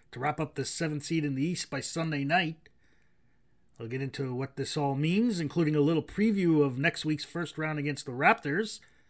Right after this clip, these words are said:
And to help me with that, got a special guest for you, the highly respected writer from the New York Post. Brian Lewis is back and will be joining us shortly.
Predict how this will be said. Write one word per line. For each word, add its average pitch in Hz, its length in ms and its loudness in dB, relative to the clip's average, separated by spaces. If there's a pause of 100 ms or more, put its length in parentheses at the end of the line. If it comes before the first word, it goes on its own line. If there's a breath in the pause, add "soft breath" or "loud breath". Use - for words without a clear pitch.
(360 soft breath)
And 123 200 -10
to 135 80 -4
help 143 180 2
me 175 100 0
with 175 140 0
that, 240 320 2 (560)
got 131 160 -6
a 123 60 -6
special 147 500 2
guest 160 320 2
for 214 100 -2
you, 269 320 2 (300 soft breath)
the 113 120 -12
highly 147 280 2
respected 139 600 -2
writer 156 380 0
from 143 200 -4
the 139 80 0
New 147 100 0
York 151 300 2
Post. - 440 2 (600)
Brian 240 360 2
Lewis 285 320 2
is 135 120 0
back 190 380 2
and 135 260 -4
will 127 100 -4
be 139 100 2
joining 139 340 0
us 131 100 -2
shortly. 208 560 -2